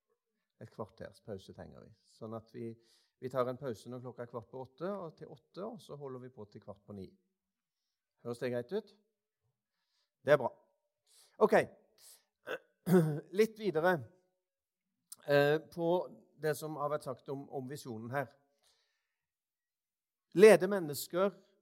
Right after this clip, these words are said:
til Guds betingelsesløse kjærlighet og etterfølgelse av Jesus. Eh, og så snakket Stein litt her om dette her med å gi noen redskaper for det.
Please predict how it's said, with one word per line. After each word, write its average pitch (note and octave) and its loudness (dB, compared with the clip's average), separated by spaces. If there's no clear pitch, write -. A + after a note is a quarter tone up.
til E3+ 0
Guds C#3 -12
betingelsesløse B2+ -10
kjærlighet A2+ -6
og B2 -8
etterfølgelse G#2+ -12
av A#2 -8
Jesus. A#2 -4
Eh, C#3 2
og F#3 0
så G#3+ 0
snakket G3+ -2
Stein E3 0
litt F3+ -2
her E3 2
om D#3+ -4
dette D#3 -6
her C#3+ -6
med D3 -4
å D#3+ -2
gi C3+ -6
noen D3 -4
redskaper D3 2
for C3+ 0
det. B2 -2